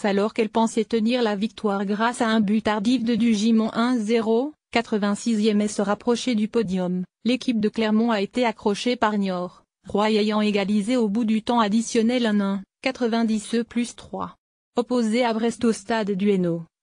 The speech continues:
Valenciennes a concédé le nul zéro zéro,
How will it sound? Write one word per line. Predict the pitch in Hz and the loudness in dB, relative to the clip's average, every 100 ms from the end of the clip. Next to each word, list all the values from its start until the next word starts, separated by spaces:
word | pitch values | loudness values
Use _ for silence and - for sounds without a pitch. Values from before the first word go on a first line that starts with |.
| - | -4
Valenciennes | 202 202 202 - 240 226 | 0 0 -2 -2 0 0
a | |
concédé | 190 - 214 247 214 233 | -2 -2 0 0 0 2
le | 214 | 4
nul | 214 214 | 4 2
zéro | 208 220 226 | 0 -2 -2
zéro, | 208 220 196 196 | -2 -4 -2 -6